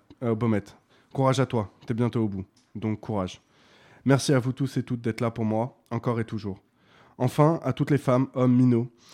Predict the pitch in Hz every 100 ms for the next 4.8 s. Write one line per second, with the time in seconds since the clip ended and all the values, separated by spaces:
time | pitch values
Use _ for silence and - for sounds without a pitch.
0 | - _ 117 - 131 147 131 - 139 139
1 | 117 113 107 120 - 123 123 123 113 117
2 | 113 113 - 110 107 110 101 113 117 113
3 | 110 113 - 117 120 104 101 - 123 110
4 | 107 110 107 104 104 101 -